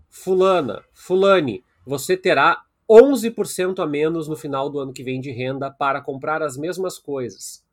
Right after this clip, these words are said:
se não mais", tá? E aí, como medicamentos, muita gente ficou doente e por aí vai.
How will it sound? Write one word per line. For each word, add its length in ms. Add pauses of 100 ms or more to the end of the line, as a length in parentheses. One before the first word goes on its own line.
se 260
não 220
mais", 540 (260)
tá? 320 (480)
E 140
aí, 460 (240)
como 220
medicamentos, 800
muita 200
gente 160
ficou 220
doente 480
e 60
por 160
aí 140
vai. 200